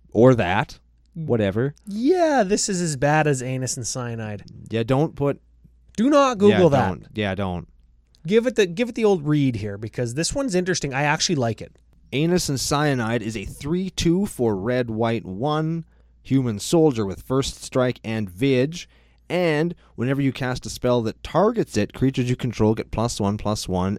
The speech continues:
Speaker 1: and trample.
Speaker 2: Trample, hey?
Speaker 1: That's a w-, it's not usually often where Boros things just give you trample en masse like that. That's
Speaker 2: Yeah,
Speaker 1: a green
Speaker 2: that,
Speaker 1: thing.
Speaker 2: that's a thing, right?
Speaker 1: Yeah.
Speaker 2: Okay. Uh,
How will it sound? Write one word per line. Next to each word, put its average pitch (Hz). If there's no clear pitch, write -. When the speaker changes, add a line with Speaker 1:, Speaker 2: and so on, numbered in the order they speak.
Speaker 1:
and 92
trample. -
Speaker 2:
Trample, 185
hey? 139
Speaker 1:
That's 175
a 392
w-, 101
it's -
not -
usually 330
often 254
where 240
Boros 180
things 175
just 151
give 147
you 135
trample 127
en 123
masse 143
like 123
that. 90
That's 143
Speaker 2:
Yeah, 185
Speaker 1:
a 214
green 175
Speaker 2:
that, 156
Speaker 1:
thing. -
Speaker 2:
that's 143
a 190
thing, 190
right? 113
Speaker 1:
Yeah. 151
Speaker 2:
Okay. 165
Uh, 139